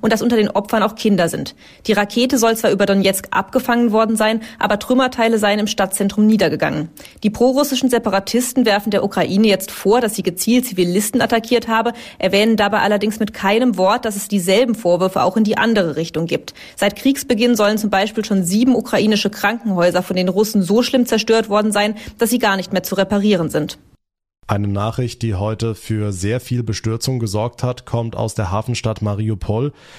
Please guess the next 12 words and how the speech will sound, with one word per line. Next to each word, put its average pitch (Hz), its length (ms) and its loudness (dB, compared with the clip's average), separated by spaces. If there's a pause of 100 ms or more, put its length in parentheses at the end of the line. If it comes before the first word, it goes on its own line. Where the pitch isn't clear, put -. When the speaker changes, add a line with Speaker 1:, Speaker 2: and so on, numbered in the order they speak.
(140)
Speaker 2:
Dort 120 300 -4
sind 127 380 -4
eine 117 280 -2
schwangere 113 540 -4
Frau 120 380 -4
und 123 300 -6
ihr 127 220 -4
ungeborenes 127 800 -4
Kind 120 260 -2
ums 90 280 -6
Leben 87 240 -2
gekommen. 85 480 -6